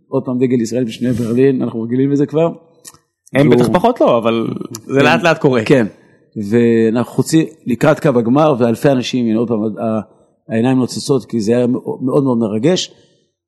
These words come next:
Speaker 1: ואנחנו במאמץ עליון אחרון, כי גם לנו זה היה מאוד קשה, חוצים את קו הגמר,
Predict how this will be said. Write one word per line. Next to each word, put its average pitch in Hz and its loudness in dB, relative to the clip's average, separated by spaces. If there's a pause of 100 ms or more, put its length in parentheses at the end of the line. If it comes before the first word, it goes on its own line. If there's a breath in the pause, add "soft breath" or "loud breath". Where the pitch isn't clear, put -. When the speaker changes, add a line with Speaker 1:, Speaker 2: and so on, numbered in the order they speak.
(120)
Speaker 1:
ואנחנו 127 0
במאמץ 127 2
עליון 143 6
אחרון, 135 0
כי 117 -4
גם 117 2
לנו 139 4
זה 117 2
היה 117 2
מאוד 120 0
קשה, 123 -2
חוצים 135 -4
את 120 -4
קו 123 -2
הגמר, 117 0